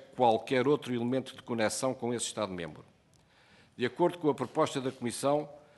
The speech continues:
o imposto também seria devido por entidades financeiras que não se encontrassem estabelecidas na União Europeia,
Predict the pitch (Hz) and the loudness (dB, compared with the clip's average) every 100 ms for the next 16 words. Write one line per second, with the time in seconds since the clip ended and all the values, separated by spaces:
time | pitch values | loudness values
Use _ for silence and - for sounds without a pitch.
0 | - _ - 135 135 170 - 147 143 135 | -20 _ -2 0 2 0 0 2 2 2
1 | 135 135 113 113 151 135 131 123 120 117 | 0 0 0 -4 -2 -2 -4 -2 0 0
2 | - 131 120 139 135 - 123 139 135 135 | -2 -2 -2 -2 -4 -4 0 0 2 -2
3 | 123 113 123 110 123 - 117 110 - 104 | -2 0 -2 0 -4 -4 -6 -6 -6 -4
4 | 98 98 107 113 127 113 95 123 127 127 | -4 -2 -2 0 0 -2 -2 -2 -2 -4